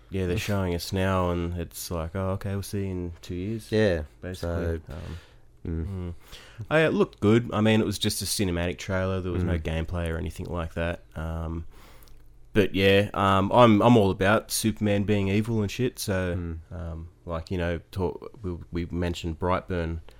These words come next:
Speaker 1: uh, in the
Speaker 2: Mm.
Speaker 1: last episode and how cool that was. Uh, so yeah, I'm, I'm very keen.
Speaker 2: Mm. It ma-, it begs the question, can Suicide Squad even kill S-,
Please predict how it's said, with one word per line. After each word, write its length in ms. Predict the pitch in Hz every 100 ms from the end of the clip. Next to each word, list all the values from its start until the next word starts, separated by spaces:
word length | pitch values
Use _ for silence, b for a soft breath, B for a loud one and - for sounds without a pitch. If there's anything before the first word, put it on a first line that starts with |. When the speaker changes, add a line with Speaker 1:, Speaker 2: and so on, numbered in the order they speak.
| b b b -
Speaker 1:
uh, 140 | 85 -
in 80 | 90
the 80 |
Speaker 2:
Mm. 40 | 82
Speaker 1:
last 300 | 85 85 -
episode 380 | - - 90 90
and 60 | 87
how 140 | 90
cool 280 | 82 - 87
that 160 | 92 -
was. 500 | 95 98 - - - -
Uh, 280 | 80 82 85
so 180 | - 78
yeah, 220 | 90 90
I'm, 220 | 85 78 - - -
I'm 140 | 90 90
very 180 | 90 85
keen. 320 | 98 98 87 - -
Speaker 2:
Mm. 320 | 95 90 85
It 140 | 110 117
ma-, 220 | 131 113
it 180 | 127 113
begs 220 | 143 131
the 80 | 104
question, 560 | - 98 - 98 82 80 b b b -
can 260 | 113 92
Suicide 600 | 82 95 87 - 90 82
Squad 420 | - - 92 85
even 240 | 87 85 85
kill 180 | - 90
S-, 280 | - -